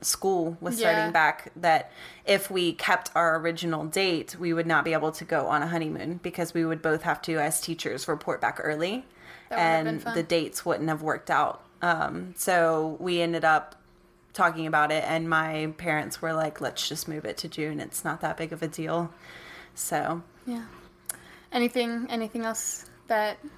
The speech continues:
Speaker 2: you're like, "Don't do this," or, or any, like, <laughs> words of wisdom for,
Speaker 1: Listen.
Speaker 2: for covid brides?
Speaker 1: Eat at your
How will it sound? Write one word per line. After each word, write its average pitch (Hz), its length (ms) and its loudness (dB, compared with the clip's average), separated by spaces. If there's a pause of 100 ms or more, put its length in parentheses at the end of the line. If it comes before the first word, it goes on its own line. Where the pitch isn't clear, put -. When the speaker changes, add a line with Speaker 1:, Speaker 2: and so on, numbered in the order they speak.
(140)
Speaker 2:
you're 226 140 -2
like, 214 220 -4
"Don't 262 220 0
do 233 140 -4
this," 208 560 -6
or, 208 400 2
or 220 200 6
any, 220 400 0
like, 208 340 -2
<laughs> 247 140 -2
words 214 320 -6
of 214 120 -10
wisdom 208 420 -4
for, 208 300 -4
Speaker 1:
Listen. 196 500 4
Speaker 2:
for 208 180 4
covid 202 140 -4
brides? 196 440 0 (920)
Speaker 1:
Eat 269 520 2 (340)
at 214 200 4
your 190 560 4